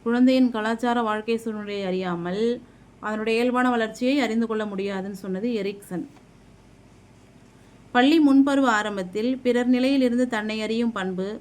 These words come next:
பொதுநலப் பண்பை அதிகமாக ஊக்குவிக்கிறது. இதிலிருந்து தாங்கள் அறிவது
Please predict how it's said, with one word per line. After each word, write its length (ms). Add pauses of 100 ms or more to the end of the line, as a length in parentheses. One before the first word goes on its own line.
(160)
பொதுநலப் 440
பண்பை 280
அதிகமாக 540
ஊக்குவிக்கிறது. 680 (540)
இதிலிருந்து 440
தாங்கள் 260
அறிவது 640